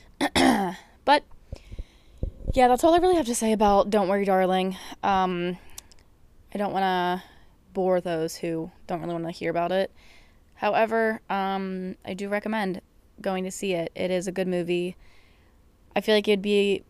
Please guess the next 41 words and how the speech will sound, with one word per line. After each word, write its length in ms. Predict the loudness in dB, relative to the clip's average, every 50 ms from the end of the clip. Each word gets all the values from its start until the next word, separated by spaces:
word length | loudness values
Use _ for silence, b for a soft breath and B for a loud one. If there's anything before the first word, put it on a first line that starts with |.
| _ -6
a 140 | -6 -6
good 220 | -2 0 0 0 0
movie 340 | -2 -4 -2 -2 -2 -4 -4
regardless 480 | -4 -2 0 0 0 2 0 -4 -6
if 80 | -8 -8
Harry 280 | -6 -4 -2 -2 -2
was 160 | -2 -2 -2 -2
in 100 | -4 -4
it 160 | -2 -4 -4
or 80 | -4
not. 280 | -4 -4 -4 -4 -4 -4
I 60 | -6
still 220 | -6 -4 -6 -8 -6
probably 200 | -4 -4 -4 -2
would've 220 | -4 -4 -6 -8 -12 _ _
went 260 | -8 -6 -6 -6 -6
to 60 | -6 -6
go 140 | -6 -6
see 220 | -6 -6 -6 -4 -4
it. 160 | -4 -4 -4 -4
I 60 | -4
also 220 | -4 -4 -4 -6
haven't 160 | -4 -4 -2 -2
been 100 | 0 0
in 100 | 0 0
a 60 | 0
movie 300 | 0 -2 -4 -4 -6 -6
theater 380 | -4 -6 -2 -2 -2 -2 -2 b b b b b b b b
since 380 | b -6 -2 -2 -2 -2 -4 -10 _ _ _ _ _ _ _ _ -10
December 380 | -10 -8 -4 -4 -2 -2 -2
of 80 | -4 -4
twenty 200 | -6 -8 -8 -6
nineteen. 460 | -8 -8 -8 -10 -12 -10 -10 -12 -14 -16 -20 -20 _ _ _ _ _ _ _ _ _ _
So 400 | -14 -6 -2 0 0 0 -2 -4 -8 _ _ _ _ _ _ _ _ _ -20 _ _ _ _ _ _ _
that 160 | -4 -2 0 0
was 120 | 0 0
a 20 |
bit 140 | -2 -4 -2
jarring 340 | -2 -2 -2 -2 -6 -8 -10
for 140 | -10 -10 -10
me. 280 | -10 -10 -10 -12 -12